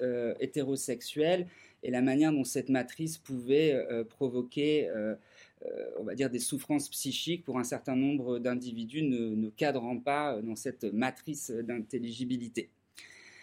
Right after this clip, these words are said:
Et donc, euh, aujourd'hui, euh, le cours se recentre sur, euh, la question, au fond, d'une discrimination, euh, qui est peut-être la plus, la, la plus forte, la plus massive et la plus, la plus vieille dans l'histoire humaine,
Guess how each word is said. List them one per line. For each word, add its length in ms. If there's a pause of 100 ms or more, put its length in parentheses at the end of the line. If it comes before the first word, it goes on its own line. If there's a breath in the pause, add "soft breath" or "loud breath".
(300 loud breath)
Et 80
donc, 420
euh, 220
aujourd'hui, 1080
euh, 380
le 220
cours 260
se 160
recentre 840
sur, 680
euh, 520
la 240
question, 480
au 40
fond, 200
d'une 220
discrimination, 1000
euh, 100 (440 loud breath)
qui 80
est 20
peut-être 480
la 140
plus, 440
la, 180
la 140
plus 220
forte, 440
la 100
plus 260
massive 680
et 60
la 140
plus, 360
la 120
plus 200
vieille 360
dans 140
l'histoire 440
humaine, 420